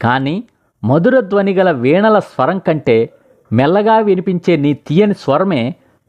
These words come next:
మా గాయపడిన ఆత్మలకు హాయిగొల్పింది. మాతో మాట్లాడినది నీ మెల్లని స్వరమే. మేము శ్రద్ధతో ఆలకిస్తే వినబడింది. మేము కన్నులెత్తి చూస్తే ప్రేమ కాంతిలో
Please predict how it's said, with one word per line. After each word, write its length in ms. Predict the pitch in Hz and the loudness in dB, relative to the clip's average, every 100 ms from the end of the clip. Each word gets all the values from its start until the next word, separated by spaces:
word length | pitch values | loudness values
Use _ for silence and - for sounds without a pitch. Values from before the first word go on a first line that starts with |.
| 113 | -2
మా 180 | 135 | 0
గాయపడిన 800 | 151 101 117 147 208 208 185 170 | 0 -2 -2 0 0 0 -2 -2
ఆత్మలకు 680 | 160 113 135 - 160 135 180 | -2 0 -2 -2 -2 -2 -2
హాయిగొల్పింది. 880 | 131 110 135 175 147 131 123 107 90 _ _ _ _ | -2 -2 -2 -2 -4 -4 -6 -6 -8 _ _ _ _
మాతో 360 | 127 185 196 214 | -2 -2 0 -2
మాట్లాడినది 840 | 185 127 156 190 208 214 208 123 - _ _ _ _ | -2 -4 -2 0 0 0 -2 -4 -10 _ _ _ _
నీ 140 | 135 196 | -2 0
మెల్లని 440 | 139 151 240 277 | 2 4 4 2
స్వరమే. 540 | - 226 190 127 120 160 _ _ _ | 2 0 0 -2 -4 -8 _ _ _
మేము 420 | 117 147 220 226 190 | 0 2 2 2 -2
శ్రద్ధతో 560 | - 151 156 214 226 | -2 -2 0 -2 -2
ఆలకిస్తే 720 | 226 131 151 180 170 - 170 | -2 0 -2 -2 -4 -2 0
వినబడింది. 600 | 160 117 139 147 143 104 - _ _ _ _ _ - | 2 0 0 0 -2 -4 -10 _ _ _ _ _ 0
మేము 380 | 135 240 233 - _ _ | 2 2 0 -2 _ _
కన్నులెత్తి 520 | 139 180 254 262 262 262 | -2 2 4 2 2 -2
చూస్తే 720 | - 214 - 156 135 156 175 _ - | 0 -2 0 0 0 -2 -8 _ -4
ప్రేమ 320 | 131 175 208 | 0 2 0
కాంతిలో 760 | 208 165 185 175 151 147 208 | -2 -2 -2 0 0 0 0